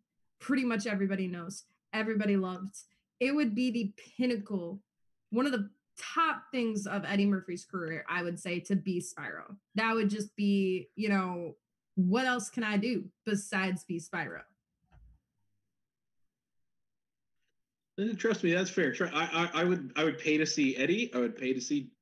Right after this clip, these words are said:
Speaker 2: I, I don't think I'd pay to see Jim, but I would pay to see Eddie, and I would definitely, I would be opening night, that Thursday night showing of Spyro if it was <laughs> Daniel Day-Lewis.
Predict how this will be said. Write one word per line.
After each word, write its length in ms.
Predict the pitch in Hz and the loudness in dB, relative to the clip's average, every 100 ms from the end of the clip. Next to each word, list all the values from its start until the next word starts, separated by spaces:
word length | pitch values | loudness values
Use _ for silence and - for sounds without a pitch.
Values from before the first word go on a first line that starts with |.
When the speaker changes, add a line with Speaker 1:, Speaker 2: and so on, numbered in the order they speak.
| 131 | -4
Speaker 2:
I, 120 | 170 175 | -2 0
I 60 | 196 | 0
don't 180 | 220 185 | 0 0
think 160 | 185 | 0
I'd 140 | 175 151 | 0 0
pay 140 | 156 | 0
to 60 | 135 | -2
see 160 | - | -4
Jim, 280 | 120 107 95 - - - - | -8 -8 -14 -20 -20 -10 0
but 80 | 175 | 2
I 80 | 175 | 4
would 260 | 180 180 | 2 2
pay 160 | - 165 | 2 0
to 80 | 147 | 0
see 220 | 151 131 | 0 2
Eddie, 240 | 135 139 | 2 2
and 80 | 131 | 0
I 80 | 123 | -2
would 200 | 127 143 | -2 0
definitely, 500 | 175 185 175 151 127 - - - | 0 0 0 -2 -2 -10 -16 -4
I 140 | 214 302 | 0 2
would 160 | 233 175 | 2 2
be 400 | 185 151 120 - _ _ _ _ - | 2 2 -2 -8 _ _ _ _ 0
opening 420 | 208 - 247 220 | 2 2 2 4
night, 360 | 196 185 185 180 - | 4 4 2 -2 -2
that 300 | 208 214 - | 0 0 0
Thursday 420 | 208 202 190 202 | 2 2 4 2
night 200 | 190 180 | 2 0
showing 400 | - 196 175 156 | 0 0 2 0
of 60 | 151 | -2
Spyro 640 | - 180 165 151 139 131 120 _ _ - | -4 -2 0 0 0 -4 -8 _ _ -2
if 200 | 180 180 | -2 0
it 100 | 175 | -2
was 140 | 156 | -2
<laughs> 0 | |
Daniel 340 | 147 - 196 190 | -6 -2 0 0
Day-Lewis. 1160 | - 208 220 - 139 147 151 131 175 - - | -2 -4 -4 -4 -6 -6 -10 -14 -16 -18 -18